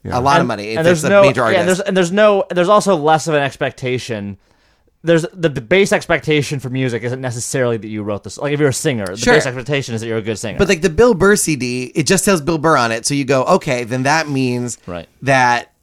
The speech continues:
Speaker 2: Bill Burr wrote this entire thing." The,
Speaker 1: Yeah.
Speaker 2: like, the only name on this is Bill Burr, so he's the only person.
Speaker 3: Mm-hmm.
Speaker 2: When I'm seeing him perform, he,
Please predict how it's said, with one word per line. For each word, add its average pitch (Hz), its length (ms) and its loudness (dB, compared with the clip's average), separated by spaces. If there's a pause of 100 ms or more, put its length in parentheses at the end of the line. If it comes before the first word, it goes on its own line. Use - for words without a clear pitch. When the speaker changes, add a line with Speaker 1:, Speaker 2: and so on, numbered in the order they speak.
(140)
Speaker 2:
Bill 170 200 6
Burr 151 240 4
wrote 131 460 0 (220)
this 131 160 -2
entire 120 400 0
thing." 104 240 -8
The, 135 120 -6
Speaker 1:
Yeah. 131 100 2
Speaker 2:
like, 139 120 0 (220)
the 143 140 2
only 214 180 6
name 208 180 4
on 190 120 4
this 170 120 0
is 165 100 0
Bill 156 160 2
Burr, 139 240 2
so 135 120 -4
he's 127 160 -4
the 135 80 -4
only 143 180 -2
person. 123 480 -4
Speaker 3:
Mm-hmm. 113 220 -6
Speaker 2:
When 147 80 0
I'm 160 100 0
seeing 180 220 0
him 170 80 0
perform, 131 500 0 (240)
he, 143 560 -2